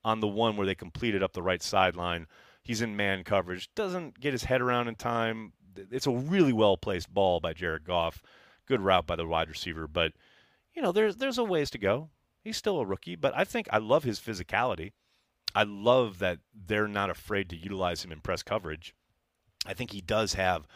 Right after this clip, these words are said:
a really good knack for breaking on the ball. I do wonder if teams will start to see that on tape and s-, try to take advantage of it, because he is pretty damn aggressive, which I love. But we saw that with Jaire early in his career.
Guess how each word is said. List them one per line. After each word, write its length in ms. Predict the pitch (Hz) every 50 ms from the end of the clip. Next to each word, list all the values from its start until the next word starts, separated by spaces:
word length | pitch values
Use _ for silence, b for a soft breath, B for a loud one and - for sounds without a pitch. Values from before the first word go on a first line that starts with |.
| B B B B B B
a 80 | 95
really 200 | 104 117 123 117
good 120 | 107 - 85
knack 440 | 87 90 92 95 104 104 98 - -
for 160 | - 90 82 78 78 _ _ _ _ _ 95 _ -
breaking 340 | 98 98 101 101 - 98 87
on 60 | 85
the 80 | 80
ball. 320 | 76 90 113 110 98 87 B B B B B B -
I 80 | 113
do 280 | 107 98 90 - 127 139
wonder 360 | 131 113 110 117 117 113 101
if 120 | 92 - -
teams 320 | - - 113 107 98 82
will 100 | 87 82
start 260 | - - - 92 -
to 80 | - -
see 240 | - - - 104 107
that 160 | 95 95 85
on 140 | 85 80 -
tape 300 | - - 107 123 - - -
and 140 | - 82 78 -
s-, 260 | - - - - - - _
try 220 | - - - 95 85
to 80 | 82
take 160 | 82 - 87 80
advantage 460 | 78 76 80 80 87 92 101 107 117
of 100 | 113 123
it, 140 | 139 - - b b b b b b b b b b
because 180 | b 101 92 107
he 80 | 139
is 100 | 156 143
pretty 200 | - - 139 123
damn 220 | 110 110 113 107 101
aggressive, 540 | 90 101 110 110 - - 73 - - _ _ _ -
which 160 | 117 107 -
I 60 | 120
love. 480 | 110 117 165 185 101 82 80 80 - _ _ _ _ _ _ _ _ _ _ _ _ -
But 80 | 104 104
we 120 | 110 139
saw 220 | - - 180 160 147
that 160 | 147 135 113
with 160 | 101 95 95
Jaire 480 | 117 110 104 104 117 135 127 107 98 92
early 240 | 95 92 90 87
in 60 | 85 85
his 180 | 107 135 120
career. 400 | - - 87 82 76 71 71 71